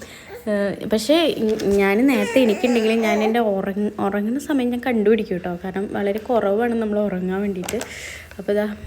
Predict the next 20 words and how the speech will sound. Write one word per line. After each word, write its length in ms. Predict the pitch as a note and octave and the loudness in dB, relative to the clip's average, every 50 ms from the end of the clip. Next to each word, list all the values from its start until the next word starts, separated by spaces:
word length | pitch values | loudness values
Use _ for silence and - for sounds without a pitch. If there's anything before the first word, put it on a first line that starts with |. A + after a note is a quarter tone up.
| - G#3+ | -4 -2
മുടിയൊക്കെ 300 | G#3 G3+ G3+ G3+ G3+ G3+ G3+ | -2 0 0 -2 -2 -2 -4
കെട്ടി 180 | G3+ G3+ G#3 G#3 - | -4 -2 -4 -4 -2
ശരിയാക്കിയിട്ടുണ്ട്. 640 | - G3+ F#3+ G3 G3+ F#3 G3+ G3 F#3+ - F#3 F#3 F#3+ G#3+ A3 - - - - - - - - - - A#3 | -2 -2 0 0 0 0 -2 -2 -2 -4 -4 -4 -4 -6 -6 -8 -12 -14 -14 -14 -16 -16 -18 -6 -2 2
ഇനി 120 | A3 A#3 B3 B3+ | 4 4 6 6
ഞാൻ 120 | B3+ B3+ B3 | 4 4 4
കാജൽ 380 | C4 A#3 G#3 G3+ G3 - G#3+ A3+ A#3+ | 2 2 2 2 2 4 4 6 6
എഴുതി 140 | A#3 - G3+ | 6 6 4
കൊടുക്കും 240 | G3 F#3 F3+ - F#3 | 2 2 0 0 0
കേട്ടോ. 100 | F#3+ F#3 F#3+ | 0 0 2
കണ്ണിൻ്റെ 280 | B3 C4 C4+ D4 D4 E4+ E4 | 2 4 4 4 4 4 4
ഉള്ളിൽ 220 | D#4 D4+ D#4+ E4+ F#4 F#4+ E4+ | 4 4 4 4 4 4 4
ഞാൻ 120 | C#4+ B3+ A#3+ A#3 | 2 2 2 0
എഴുതില്ല, 300 | G3+ F#3 F#3 F#3 F3+ F3+ G3 G3 - - | 0 0 0 -2 -2 -2 -2 -4 -2 -2
പുറത്ത് 440 | G3+ G3 F#3+ - - - - A#3+ B3+ B3+ | -2 -2 -2 -4 -6 2 2 4 4 4
ഞാനിങ്ങനെ 380 | A#3+ A3+ A3 G#3+ G#3+ G#3+ G#3 G3+ G3+ G#3+ | 4 2 2 4 4 4 4 4 2 2
കാജൽ 300 | G#3 G3+ F#3+ F#3+ F#3+ F#3+ F#3+ | 2 2 2 2 2 4 4
എഴുതി 140 | F#3 - G#4+ | 4 4 6
കൊടുക്കും 260 | A#4+ B4 B4 B4 A#4+ - | 8 8 8 8 8 6
കേട്ടോ. 160 | A4+ - - A#4 A#4+ A#4 A#4 A#4 A#4 B4 A#4+ A#4 A4 - - - G3 G3+ F#3 F#3 F#3+ G#3+ A#3 - - - - - - - - - - - - - F#3+ | 6 4 4 2 2 0 0 0 0 0 0 -2 -4 -4 -6 -6 -4 -2 -2 -2 -2 -2 -2 -4 -6 -10 -14 -14 -14 -16 -16 -18 -18 -18 -12 -8 -6
ഏഹ്, 200 | F#3+ F#3 F3+ F#3 | -4 -4 -4 -4